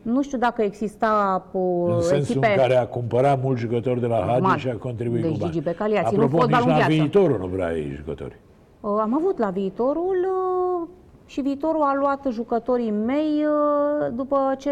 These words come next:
Speaker 1: s-a dus, uh, Călărașul în a doua divizie. Uh,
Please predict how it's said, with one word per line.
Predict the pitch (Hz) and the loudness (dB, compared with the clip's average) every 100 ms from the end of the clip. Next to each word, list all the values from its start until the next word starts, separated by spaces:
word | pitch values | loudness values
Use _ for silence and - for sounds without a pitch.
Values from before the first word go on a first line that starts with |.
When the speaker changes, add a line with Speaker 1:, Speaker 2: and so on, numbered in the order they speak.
| 277 | -2
Speaker 1:
s-a | 269 254 | -2 -2
dus, | 262 262 | -4 -4
uh, | 254 240 233 226 220 | -2 0 0 0 -2
Călărașul | 233 240 254 247 | -2 0 -2 -4
în | 226 | -4
a | 220 | -4
doua | 208 220 | -2 -2
divizie. | 202 175 147 - - - - - - - - | -2 -4 -4 -10 -14 -20 -20 -20 -20 -20 -20
Uh, | - | -12